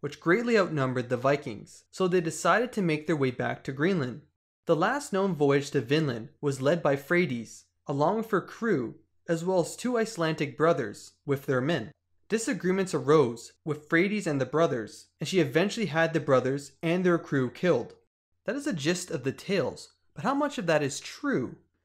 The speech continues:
We do know for sure that the Vikings came to Newfoundland, Canada. The discovery of a Norse settlement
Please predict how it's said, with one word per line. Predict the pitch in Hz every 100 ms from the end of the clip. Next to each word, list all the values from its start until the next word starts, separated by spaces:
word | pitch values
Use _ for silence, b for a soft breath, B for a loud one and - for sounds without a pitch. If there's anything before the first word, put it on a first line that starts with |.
| _
We | 139 127
do | 220
know | 262 277
for | 220
sure | 185 - 170 123 123 - -
that | 139
the | 139
Vikings | 123 175 233 202
came | - 165 156
to | 143
Newfoundland, | 139 190 165 127 120
Canada. | - 214 220 139 - - _ -
The | 143
discovery | 139 - 208 220 269
of | 214
a |
Norse | 160 139 156 -
settlement | 156 147 127 120